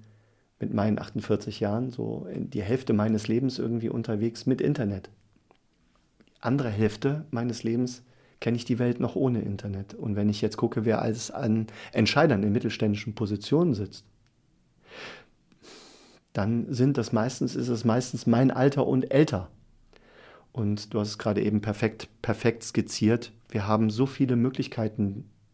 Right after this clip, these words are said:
wir müssen es jetzt einfach nur machen. Und ich glaube, wir brauchen noch ganz, ganz viel Aufklärungsarbeit tatsächlich,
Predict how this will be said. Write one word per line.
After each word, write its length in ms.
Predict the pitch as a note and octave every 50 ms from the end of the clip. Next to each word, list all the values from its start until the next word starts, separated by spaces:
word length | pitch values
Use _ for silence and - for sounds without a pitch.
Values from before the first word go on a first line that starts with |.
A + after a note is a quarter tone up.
| _ _
wir 120 | - A2 G#2
müssen 320 | G2+ G#2 G2+ G2+ - A2+
es 100 | G#2+ -
jetzt 200 | - C#3+ - -
einfach 400 | - A#2 A2 A2+ - A#2 G#2 -
nur 140 | A2 G2+ G2+
machen. 460 | G2 G#2 G#2+ - - D3 D3 - - - - _ _ _ _ _ _ - - - - - _ _
Und 60 | - G2
ich 100 | - -
glaube, 260 | G#2+ G2+ F#2+ G2+ F#2+
wir 120 | A2 G2+
brauchen 280 | G#2 G#2+ G#2+ G#2 G#2+ A2+
noch 140 | G#2 - -
ganz, 180 | A2 G#2 -
ganz 160 | - G#2 -
viel 140 | - A2 F2
Aufklärungsarbeit 1200 | - G#2+ G#2 - - - - _ _ _ - A#2 G#2+ G2+ G#2 G#2 - A2+ G#2+ G2 G2+ G2+ G2+ G2+
tatsächlich, 600 | - G#2+ G2 - A2 G#2 - - G#2 G2 - -